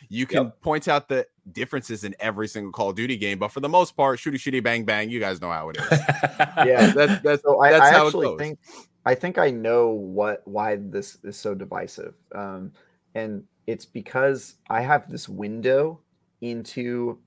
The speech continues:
Speaker 3: pe-, people get upset when, when people use the phrase core gamer, like, "Oh, what's a core gamer? It sounds
Speaker 2: Yeah.
Speaker 3: like you're gatekeeping, yada, yada."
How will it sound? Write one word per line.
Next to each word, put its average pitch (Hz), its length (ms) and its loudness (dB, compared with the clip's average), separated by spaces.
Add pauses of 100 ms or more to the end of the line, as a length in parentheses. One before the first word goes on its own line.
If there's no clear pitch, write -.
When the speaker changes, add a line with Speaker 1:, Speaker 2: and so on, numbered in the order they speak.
(460)
Speaker 3:
pe-, - 140 -10
people 196 280 2
get 170 140 8
upset - 460 2
when, 107 460 -6
when 104 240 -4
people 101 400 -6
use 104 220 -8
the - 60 -18
phrase 101 280 -6
core 107 380 -4
gamer, 92 420 -8
like, 110 180 -4
"Oh, 131 140 4
what's 120 220 0
a 113 60 -6
core 113 260 -2
gamer? 104 320 -6
It 101 80 -10
sounds 104 200 -10
Speaker 2:
Yeah. 87 180 0
Speaker 3:
like 101 100 -8
you're 104 100 0
gatekeeping, 98 340 -10
yada, 98 180 -4
yada." 92 240 -4